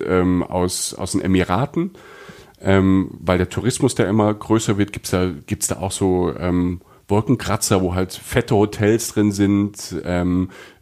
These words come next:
eine fette Mall ist, so amerikanisch ist es dann auch. Aber das Spannende sind, ist wirklich so die Altstadt, sind die Souks und das Leben da und, ähm, und auch abends ist es da ganz spannend, wenn du dann durch diese Stadt gehst, die dann ein bisschen ruhiger wird.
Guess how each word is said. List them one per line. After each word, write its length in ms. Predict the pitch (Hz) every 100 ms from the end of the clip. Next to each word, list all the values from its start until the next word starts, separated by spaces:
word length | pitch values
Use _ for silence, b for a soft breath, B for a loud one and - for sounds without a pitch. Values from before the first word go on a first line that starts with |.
| -
eine 140 | 113
fette 360 | - 131 117 117
Mall 380 | 98 98 107
ist, 140 | 104 104
so 160 | 110
amerikanisch 800 | - 95 92 - 92 107 107 -
ist 240 | - - -
es 100 | 98
dann 160 | 98
auch. 340 | 87 85 92 - B B B B B
Aber 220 | 101 95
das 120 | 95
Spannende 420 | - - 101 131
sind, 220 | 110 98 -
ist 240 | - -
wirklich 260 | 92 107 -
so 100 | 82
die 180 | -
Altstadt, 400 | - 95 - -
sind 160 | - 101
die 40 |
Souks 540 | - - 110 - - -
und 240 | - 82
das 160 | 82 -
Leben 300 | 87 107 98
da 340 | 78 73 76
und, 600 | 71 - 82 80 - - -
ähm, 260 | 80 85 - B B B B B
und 380 | 104 95 - - -
auch 280 | 87 85 -
abends 540 | 87 113 127 104 -
ist 180 | - -
es 120 | 98
da 160 | - 87
ganz 200 | 92 87
spannend, 380 | - 87 87 - B B B
wenn 140 | 95
du 100 | 92
dann 220 | 87 90
durch 160 | 90 90
diese 200 | 92 87
Stadt 300 | - - -
gehst, 220 | 127 -
die 60 | 107
dann 140 | 90
ein 40 | 90
bisschen 220 | 95 101
ruhiger 400 | - 104 156 135
wird. 240 | 143 156